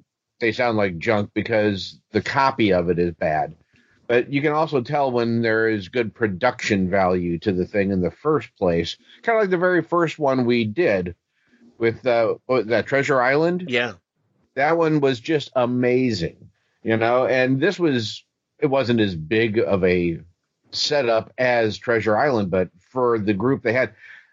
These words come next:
Speaker 1: the sound quality was really well done. The voice acting was really good. The s-, the, the sound effects were really good. It all made you buy into it better.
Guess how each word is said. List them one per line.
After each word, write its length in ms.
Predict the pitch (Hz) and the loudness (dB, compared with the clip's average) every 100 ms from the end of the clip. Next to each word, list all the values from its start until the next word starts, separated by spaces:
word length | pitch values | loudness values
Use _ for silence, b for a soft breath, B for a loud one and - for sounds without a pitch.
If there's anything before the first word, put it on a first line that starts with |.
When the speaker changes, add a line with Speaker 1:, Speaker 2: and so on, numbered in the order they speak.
| - | -4
Speaker 1:
the 80 | 120 | -2
sound 300 | 170 180 170 | 0 0 0
quality 400 | 139 127 123 110 | 0 2 2 2
was 180 | 104 98 | 0 -2
really 460 | 117 135 135 120 | -2 0 2 0
well 300 | 110 110 110 | 0 0 0
done. 340 | 98 104 107 107 | 0 2 2 2
The 80 | 101 | 0
voice 300 | 120 127 131 | 0 0 0
acting 380 | 123 107 123 | -2 0 0
was 180 | 117 98 | 0 -2
really 340 | 104 117 117 107 | 0 0 0 0
good. 320 | 113 113 107 | 0 0 0
The 60 | |
s-, 160 | 98 - _ | -4 -6 _
the, 400 | 104 101 101 85 98 | -2 0 0 -2 -2
the 440 | 101 95 95 87 _ _ _ | 0 2 0 -2 _ _ _
sound 300 | - 143 143 | -4 0 0
effects 360 | 127 135 131 - | 0 0 -2 -2
were 120 | 123 | 0
really 300 | 123 123 120 | 2 2 0
good. 300 | 113 117 113 _ b b b | 0 0 -2 _ b b b
It 100 | 123 | -2
all 280 | 143 160 160 | 0 2 0
made 300 | 147 147 131 | 2 0 0
you 80 | 127 | -2
buy 320 | 98 127 131 | 0 0 2
into 400 | 127 131 120 113 | 2 2 2 0
it 180 | 101 90 | 0 -2
better. 420 | 117 98 82 82 | -2 -2 -4 -10